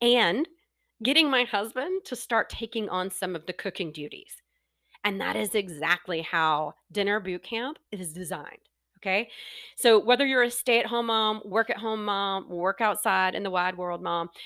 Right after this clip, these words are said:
our motto around here at Freaking Delish is everybody works, so everybody cooks, regardless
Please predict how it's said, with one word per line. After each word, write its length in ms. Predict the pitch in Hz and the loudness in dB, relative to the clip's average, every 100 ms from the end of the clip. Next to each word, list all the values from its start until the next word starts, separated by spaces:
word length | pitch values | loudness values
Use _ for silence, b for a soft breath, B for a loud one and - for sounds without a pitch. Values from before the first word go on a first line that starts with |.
| B B B B _ _ | B B B B _ _
our 240 | 214 226 277 | 2 4 4
motto 680 | 233 190 226 254 277 320 - | 4 6 6 6 4 -2 -2
around 340 | 233 214 208 214 | 0 2 2 0
here 240 | 233 208 | 0 -2
at 100 | 180 | -2
Freaking 220 | 208 214 | -4 -2
Delish 300 | 196 185 196 | -2 -2 -2
is 140 | 202 - _ | -6 -8 _
everybody 280 | 214 214 240 | 0 2 2
works, 560 | 254 262 - - - - | 2 2 0 -8 -10 -10
so 300 | - 214 190 - - | -2 2 2 2 2
everybody 400 | 202 202 185 170 | 2 4 2 0
cooks, 640 | 156 - _ _ - - _ _ - | -4 -8 _ _ -20 -20 _ _ -20
regardless 1080 | 180 185 165 175 170 202 262 294 - - | -10 -6 -2 0 2 0 -2 -2 -6 -12